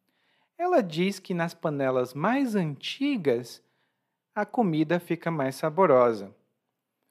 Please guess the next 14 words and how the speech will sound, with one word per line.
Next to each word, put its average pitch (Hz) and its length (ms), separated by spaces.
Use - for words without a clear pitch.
Eu 302 120
não 262 260
concordava 180 840
com 160 300
ela, 101 300
mas 139 240
depois 156 520
de 185 100
provar 127 760
a 107 120
comida 113 640
que 190 140
ela 165 200
fez 110 600